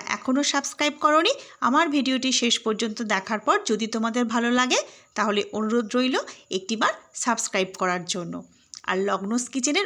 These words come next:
অন্যান্য রেসিপিগুলো দেখতে কিন্তু ভুলো না। দেখো, বাকি সিঙাড়াগুলোও আমি দিয়ে দেবো এর মধ্যে। তারপর আস্তে আস্তে এই সিঙাড়াগুলো আমি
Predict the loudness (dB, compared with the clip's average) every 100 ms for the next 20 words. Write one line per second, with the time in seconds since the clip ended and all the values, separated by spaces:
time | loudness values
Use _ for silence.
0 | -2 -2 0 0 2 2 2 0 -4 -2
1 | -2 0 0 -2 -6 -2 -2 0 0 2
2 | 2 0 -4 -16 _ _ _ _ _ -20
3 | -20 _ -4 -2 -2 -6 -8 -16 -2 0
4 | 0 0 0 2 2 2 2 4 4 4
5 | 2 2 4 2 2 2 2 0 -2 -4
6 | -6 -10 _ _ _ _ _ 0 2 4
7 | 2 0 -14 _ -20 -20 _ -4 -2 -2
8 | 0 0 0 -2 -2 0 0 0 0 2
9 | 0 0 0 2 2